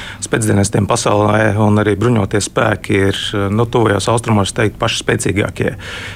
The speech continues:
Izrēla ir vairākas reizes vinējusi vairākos karos, arābu valsts vairākas uzreiz masīvas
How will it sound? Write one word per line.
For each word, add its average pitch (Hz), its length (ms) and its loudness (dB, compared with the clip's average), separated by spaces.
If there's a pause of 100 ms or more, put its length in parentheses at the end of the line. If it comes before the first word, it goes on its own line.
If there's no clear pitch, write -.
Izrēla 107 640 2 (100)
ir 110 160 -2
vairākas 113 440 0
reizes 113 440 2
vinējusi 107 1120 0
vairākos 113 560 0
karos, 110 400 0
arābu 104 320 0
valsts 104 300 0
vairākas 104 400 0
uzreiz 110 380 2
masīvas 117 580 -2